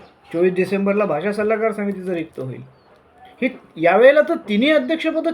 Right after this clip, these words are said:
केवळ एका गावाला, विभागाला सुद्धा नाही, केवळ पुण्याला देण्यात आली होती. आणि मग जर आम्ही म्हटलं विदर्भाने की आता ही तीनही अध्यक्षपदं तुम्ही विदर्भाला देणार आहात का, मराठवाड्याला देणार आहात का,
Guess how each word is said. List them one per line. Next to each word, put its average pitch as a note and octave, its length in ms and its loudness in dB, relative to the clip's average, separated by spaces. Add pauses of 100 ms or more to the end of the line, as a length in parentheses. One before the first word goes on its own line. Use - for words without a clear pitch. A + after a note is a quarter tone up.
केवळ C4+ 200 6
एका G#3 360 4
गावाला, B3 480 0 (520)
विभागाला G3+ 380 4
सुद्धा C#4+ 280 -2
नाही, B3 180 -8 (500)
केवळ A3 180 2
पुण्याला B3+ 340 0
देण्यात C4+ 300 0
आली A3 140 -2
होती. G3 340 -6 (1080)
आणि F#3 160 0
मग G#3+ 300 0
जर C#4 120 2
आम्ही C4 240 2
म्हटलं A3 280 -2
विदर्भाने F#3+ 500 -2
की B3+ 100 0
आता G#3 200 0
ही B3 200 4
तीनही A#3 240 0
अध्यक्षपदं B3 520 0
तुम्ही A#3+ 220 -6
विदर्भाला A3+ 360 0
देणार G#3+ 260 -2
आहात G3 120 -2 (120)
का, F3+ 80 -6
मराठवाड्याला F#3 440 -4
देणार F#3+ 180 -6
आहात F3 240 -6
का, E3 180 -4